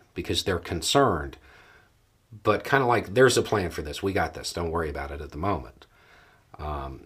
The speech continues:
official sources are saying there is no imminent risk, but it's a concern. Um,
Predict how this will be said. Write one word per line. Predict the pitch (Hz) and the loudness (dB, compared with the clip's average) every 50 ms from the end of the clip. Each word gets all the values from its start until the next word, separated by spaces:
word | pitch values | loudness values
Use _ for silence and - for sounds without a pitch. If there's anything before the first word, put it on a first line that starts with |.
| - | -12
official | - 92 - - 107 - - 107 104 | -10 0 4 4 6 6 6 4 4
sources | 98 - 95 95 90 - - 87 87 - | 4 2 0 0 0 0 0 -2 -2 -2
are | - 90 92 90 | -2 0 0 0
saying | - 107 92 90 87 85 82 80 73 - - - - - - - - - - | 0 0 -2 -2 -2 -4 -6 -8 -10 -14 -18 -20 -20 -20 -20 -20 -8 0 2
there | 95 92 90 90 | 4 4 6 4
is | 90 87 98 - - | 4 2 2 0 0
no | 95 92 90 | 0 -2 -2
imminent | - - 127 135 113 92 - - - - - - _ _ _ _ - - | 0 2 4 4 4 4 2 -2 -6 -8 -8 -8 _ _ _ _ -10 -6
risk, | 92 80 76 - - - - - - - - - _ - - _ _ _ _ _ | -4 -4 -2 -2 -2 -2 -2 -4 -8 -14 -20 -20 _ -20 -20 _ _ _ _ _
but | - 90 85 | -6 -4 -4
it's | 80 - - | -4 -6 -8
a | - | -8
concern. | - - 78 76 - - 65 - - - - - _ _ _ _ _ _ _ _ _ _ _ _ _ _ _ _ _ _ - - - - - _ - | -8 -8 -8 -6 -6 -8 -8 -10 -12 -16 -20 -20 _ _ _ _ _ _ _ _ _ _ _ _ _ _ _ _ _ _ -20 -20 -20 -20 -20 _ -16
Um, | 82 78 73 76 - - - - - - | -14 -14 -12 -12 -12 -14 -14 -18 -20 -20